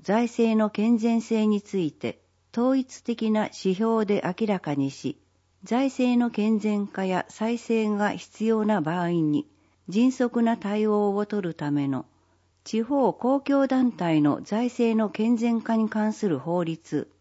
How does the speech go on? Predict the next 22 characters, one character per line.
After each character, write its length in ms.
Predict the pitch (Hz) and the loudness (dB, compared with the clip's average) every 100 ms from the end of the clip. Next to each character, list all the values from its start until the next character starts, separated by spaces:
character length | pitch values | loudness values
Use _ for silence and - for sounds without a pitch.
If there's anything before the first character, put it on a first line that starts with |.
| _ _ | _ _
が 240 | 180 175 - | -2 -2 -2
平 240 | 170 240 269 | -2 -2 0
成 240 | 269 262 | 0 2
二 200 | 262 269 | 4 4
十 160 | 208 160 | 4 2
一 240 | 151 185 | 2 2
年 180 | 170 135 | 4 2
四 140 | - | 0
月 300 | 185 226 208 | -4 -2 2
に 200 | 175 123 | 2 2
全 300 | - 208 226 | 2 2 4
面 220 | 214 208 | 2 0
施 100 | 196 | -2
行 220 | - 202 202 | -6 -4 -4
さ 140 | 196 | -4
れ 100 | 190 | -4
た 120 | 185 | -4
こ 140 | 185 180 | -6 -4
と 140 | 175 | 0
に 120 | 147 | 0
伴 420 | 131 135 139 135 | -2 -4 -2 -2
い、 120 | 120 | -4